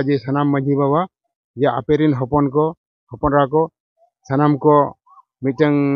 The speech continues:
ᱯᱟᱹᱴᱷᱩᱣᱟᱹ ᱜᱟᱶ-, ᱮ, ᱴᱷᱟᱶ ᱞᱮ ᱛᱮᱭᱟᱨᱮᱜᱼᱟ᱾ ᱱᱚᱣᱟ ᱯᱟᱹᱴᱷᱩᱣᱟᱹ ᱴᱷᱟᱶ ᱨᱮ ᱥᱟᱱᱟᱢ ᱠᱚ, ᱟ, ᱦᱤᱡᱩᱜ ᱞᱟᱹᱜᱤᱫ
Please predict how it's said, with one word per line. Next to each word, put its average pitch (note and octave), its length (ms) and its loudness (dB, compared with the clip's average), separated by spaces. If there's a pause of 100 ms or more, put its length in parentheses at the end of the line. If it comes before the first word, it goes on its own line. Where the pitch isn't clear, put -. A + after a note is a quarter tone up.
(380)
ᱯᱟᱹᱴᱷᱩᱣᱟᱹ D3 400 -2
ᱜᱟᱶ-, C#3 300 2
ᱮ, C3 520 -2
ᱴᱷᱟᱶ C#3+ 180 -4
ᱞᱮ D3 120 2
ᱛᱮᱭᱟᱨᱮᱜᱼᱟ᱾ C3+ 420 0 (440)
ᱱᱚᱣᱟ B2+ 140 -4
ᱯᱟᱹᱴᱷᱩᱣᱟᱹ C#3 360 -2 (260)
ᱴᱷᱟᱶ C#3 220 -2
ᱨᱮ D#3+ 140 2 (560)
ᱥᱟᱱᱟᱢ D3 360 0
ᱠᱚ, C#3+ 160 2 (960)
ᱟ, B2 100 -10 (300)
ᱦᱤᱡᱩᱜ C3 240 0
ᱞᱟᱹᱜᱤᱫ D3 220 -2